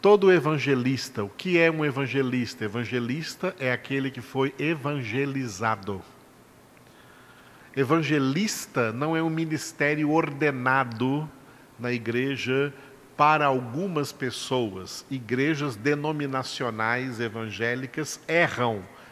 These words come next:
ao ordenar alguém evangelista, ele está dizendo para as outras pessoas que elas não são evangelistas, porque o evangelista, então,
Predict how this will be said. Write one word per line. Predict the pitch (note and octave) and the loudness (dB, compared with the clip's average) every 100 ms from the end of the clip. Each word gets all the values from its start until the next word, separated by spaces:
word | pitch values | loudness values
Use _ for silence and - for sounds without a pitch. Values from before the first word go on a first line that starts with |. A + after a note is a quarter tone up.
| - - - | -20 -20 -4
ao | C3+ C#3 C3+ C3 - | 2 4 4 2 2
ordenar | F3+ A3 F#3 D3+ C#3+ B2 B2 C3 C#3+ - | 4 4 2 0 0 2 2 2 0 0
alguém | C#3+ C#3 A#2 B2+ C3+ A#2+ | 0 0 0 -2 0 -2
evangelista, | A2 G2 B2 A#2 A2+ G#2 D3 F#3+ - - G#2+ F#2 - - - - - - - - | -4 -4 -4 -2 -2 -2 -2 -4 -6 -4 -4 -6 -14 -20 -20 -20 -20 -20 -20 -10
ele | B2 B2+ | -6 -4
está | - | -4
dizendo | D3+ C3 A#2 B2+ B2+ | -6 -4 -2 -2 -2
para | B2 A#2 | -2 -2
as | G#2 | 0
outras | A#2+ B2+ B2 - | -2 -2 -6 -4
pessoas | C#3 C3+ - C3 D3 - | -4 -4 -4 -4 -4 -6
que | - C3 | -6 -2
elas | B2 B2+ A#2+ | 0 -2 -2
não | C#3 | -6
são | C#3+ - A#2+ B2 | -6 -6 -4 -2
evangelistas, | A2+ A#2+ B2 B2 G#2+ A2 - G2 - | -2 -2 0 0 -2 -4 -8 -12 -12
porque | A2+ - | -12 -4
o | A#2+ | -2
evangelista, | A2+ A2+ G#2 A#2 G#2 A#2+ A#2+ B2 | -2 -4 -4 -6 -6 -8 -10 -10
então, | A2 G#2+ A#2 D3 | -10 -6 -4 -6